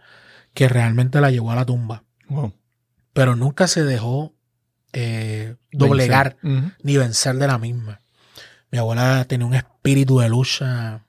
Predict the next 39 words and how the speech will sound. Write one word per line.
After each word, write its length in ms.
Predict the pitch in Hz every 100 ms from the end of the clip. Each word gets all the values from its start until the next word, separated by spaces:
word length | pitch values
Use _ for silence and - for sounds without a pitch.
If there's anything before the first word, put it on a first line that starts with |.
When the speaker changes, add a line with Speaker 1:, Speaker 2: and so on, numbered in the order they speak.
| _ _ _ _
Speaker 1:
in-, 240 | 135 117 -
era 160 | 135 156
imparable. 720 | 143 - 107 110 120 110 - - - _ _ _ -
Es 100 | -
que 160 | 127
yo 100 | 120
uso 240 | 127 127 139
el 140 | 127
término 400 | 139 139 139 135
imparable, 720 | 131 - 127 135 143 110 104 _ -
Speaker 2:
Ujú. 320 | 147 147 240 - _
Speaker 1:
que 100 | 131
a 20 |
mí 60 | 110
me 100 | 117
gusta 220 | 123 135
utilizarlo 300 | 120 131 135
mucho, 340 | 139 151 - 113
pero 180 | 110
mi 80 | 110
abuela 340 | 110 110 156 151
me 60 |
enseñó 380 | 127 - 117 120
a 60 | 127
ser 160 | 135
imparable. 680 | 120 123 123 113 120 117 107 - _ _ - - - -
Eh, 200 | 123 107
fue 180 | - 127
la 100 | 123
primera 300 | 131 135 139
persona 420 | 135 123 139 135
que 260 | 123 113 104 _ _ _ _ _ _ _ -
yo 220 | 123 123
pudiendo 460 | 123 131 131 135 135
después 320 | 127 131 127
entender 500 | 127 117 117 135 - _ _ - _
lo 200 | 131 120
que 340 | 113 131 113 131
es 340 | 131 - -